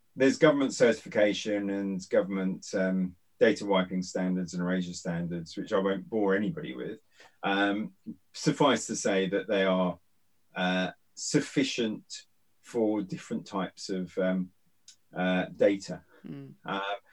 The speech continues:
Speaker 1: the, the, the, the data that we're getting through on people's computers, um, essentially you erase the whole of the operating system and everything subsequently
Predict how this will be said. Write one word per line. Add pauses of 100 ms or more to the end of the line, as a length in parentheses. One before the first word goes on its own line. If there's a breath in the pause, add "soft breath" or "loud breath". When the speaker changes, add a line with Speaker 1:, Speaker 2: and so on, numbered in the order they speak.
(1200 soft breath)
Speaker 1:
the,
the,
the,
the
data
that
we're
getting (300)
through
on
people's
computers, (460 soft breath)
um, (160)
essentially
you
erase
the
whole
of
the
operating
system
and
everything
subsequently